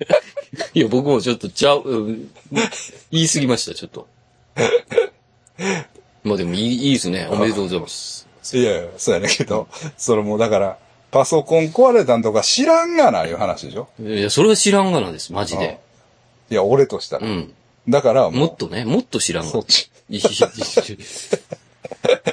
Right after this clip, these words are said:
Speaker 1: いや。いや、ああ、そうか。
Speaker 2: はい、はい。
Speaker 1: すいませんでした、長さん。呪物のせいです。
Speaker 2: <laughs> まあまあ。うん。あの、まあ、山ちゃんね。
Speaker 1: うん。
Speaker 2: まあ、ここまで、まあまあ、その感じで沖縄行ってね。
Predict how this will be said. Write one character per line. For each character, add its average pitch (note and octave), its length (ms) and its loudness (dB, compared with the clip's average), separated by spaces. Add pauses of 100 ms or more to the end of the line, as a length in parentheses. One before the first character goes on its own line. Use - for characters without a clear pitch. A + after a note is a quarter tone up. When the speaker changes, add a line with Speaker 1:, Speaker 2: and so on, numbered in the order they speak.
(840)
Speaker 1:
い G#2+ 80 -4
や。 - 0 -
い - 0 -
や、 F2+ 160 -6 (360)
あ D#2+ 280 -6
あ、 E2+ 40 -10
そ F#2 220 -4
う D2+ 60 -8
か。 G2+ 100 -4
Speaker 2:
は - 320 -4
い、 - 40 -2
は D2+ 80 0
い。 - 40 -12 (340)
Speaker 1:
す - 200 -6
い - 20 0
ま F#2 80 -2
せ G2+ 120 -4
ん - 20 0
で F2+ 40 -8
し - 40 -8
た、 E2 100 -6
長 D#2 180 -14
さ C#3 100 0
ん。 - 380 -10
呪 A#2 140 0
物 G#2 220 -4
の F2+ 60 -6
せ D3+ 140 -2
い - 40 -6
で - 80 -12
す。 - 680 -10 (580)
Speaker 2:
<laughs> - 800 -16
ま G2+ 120 -2
あ D#2+ 60 -2
ま D#2 180 -14 (380)
あ。 F#2 60 -12
う F2 40 -10
ん。 D#2 160 -14 (300)
あ G2 100 -8
の、 A2 160 0
ま G#2 220 -2
あ、 F#2+ 60 -2
山 A2+ 220 2
ち - 100 -8
ゃ D2 60 -6
ん G2+ 40 -6
ね。 D3+ 240 0 (180)
Speaker 1:
う F#2 60 -8
ん。 F2 140 -6
Speaker 2:
ま G2 160 -10
あ、 - 20 -16
こ - 80 -20
こ G#2 80 -4
ま F#2+ 60 -6
で、 G#2 60 -8
ま C3+ 100 4
あ B2+ 40 2
ま A2+ 100 0
あ、 - 60 -10 (360)
そ - 140 -6
の C#3+ 60 4
感 C3+ 100 4
じ B2 60 2
で C#3 60 4
沖 C#3+ 160 -2
縄 B2+ 200 4
行 A#2+ 100 -2
っ - 20 -20
て D2+ 140 -8
ね。 G#2 220 -6